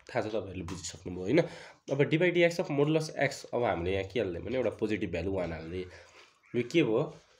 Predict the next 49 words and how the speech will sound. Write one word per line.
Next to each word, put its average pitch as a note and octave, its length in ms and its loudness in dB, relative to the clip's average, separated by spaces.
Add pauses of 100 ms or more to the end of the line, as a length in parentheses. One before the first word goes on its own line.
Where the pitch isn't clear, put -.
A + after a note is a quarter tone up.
(220)
अ, G2 100 -2
एक्स - 340 -2
भन्दा F#2+ 180 0
जिरो A2 280 0
हुँदाखेरि F#2 360 -2
वान D3+ 240 4
हुने C3+ 180 2
भयो, C3 140 -2
होइन? C3+ 260 2
यदि C#3 220 2
एक्स C#3+ 220 0
भन्दा G2+ 180 -2
कम G#2+ 540 0
हुने F#2 200 -2
भयो F2 120 -4
भने F2+ 160 -2
एउटा G#2 180 0
चाहिँ G#2+ 140 -2
माइनस G#2+ 320 2
वान F#2 120 -2
हुन्छ E2 200 -6
नि A#2 60 -4
त, A2 60 -6
जिरो G2+ 280 -2
भन्दा E2+ 180 -4
कम F#2+ 200 -2
भनेको F2 200 -6
त F#2+ 60 -6
माइनस C#3 320 0
वान D3+ 140 2
हो। C3+ 60 -2 (500)
त्यही A#2+ 140 4
कुरा A#2 220 0
लेख्या G2+ 360 -2
हो, F2 360 -4
है? D#3 320 0 (1000)
अब C#3 320 2 (300)
एक्स - 320 -2
जिरो C#3+ 280 0
नहुँदाखेरि, A2 580 0 (120)
एक्स D3 240 -4
होइन, A2+ 180 -2 (120)
x - 120 -8
is B2 160 -10
not C3+ 220 0
equal G#2+ 240 -4
to G2+ 100 -8
zero, F#2+ 180 -8
होइन? G#2+ 260 0